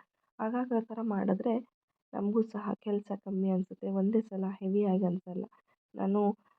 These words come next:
ಆ, ಬಾಗ್ಲು ಪಕ್ಕ ಇರೋ ಕಿಟಕಿನ ಯೂಸ್ ಮಾಡ್ಕೊ-, ಆ, ಇದರಿಂದ ಯೂಸ್ ಮಾಡ್ಕೊಂಡು ಕ್ಲೀನ್ ಮಾಡ್ತಾ ಇದ್ದೀನಿ. ಆದ್ರೆ ಮೇನ್ ಡೋರನ್ನ ಇದರಿಂದ ಯೂಸ್ ಮಾಡಲ್ಲ. ಅದನ್ನ ಮಾತ್ರ ಸಪ್ರೇಟ್ ಒಂದ್ ಬ್ರಷ್ ಇಟ್ಟಿದ್ದೀನಿ, ಆ ಬ್ರಷಲ್ಲೇ ಯೂಸ್ ಮಾಡ್-, ಆ, ಕ್ಲೀನ್ ಮಾಡ್ತೀನಿ.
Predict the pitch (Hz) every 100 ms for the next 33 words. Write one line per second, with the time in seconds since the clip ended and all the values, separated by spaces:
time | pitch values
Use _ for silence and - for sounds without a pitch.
0 | - - - 202 - 196 190 190 190 226
1 | 233 202 - 226 220 214 208 190 214 214
2 | 208 196 - 202 - - 190 190 185 190
3 | 208 208 196 202 190 185 196 202 190 196
4 | 185 190 185 180 190 262 226 202 190 -
5 | _ _ - 208 202 196 185 180 180 196
6 | 190 - _ _ - 185 185 190 185 185
7 | 185 180 180 196 233 208 190 185 185 196
8 | 185 180 _ _ - 196 196 202 - -
9 | _ 190 196 185 185 - 185 190 180 196
10 | - 190 185 180 190 185 202 190 190 190
11 | 185 - 185 196 208 214 214 202 185 -
12 | 214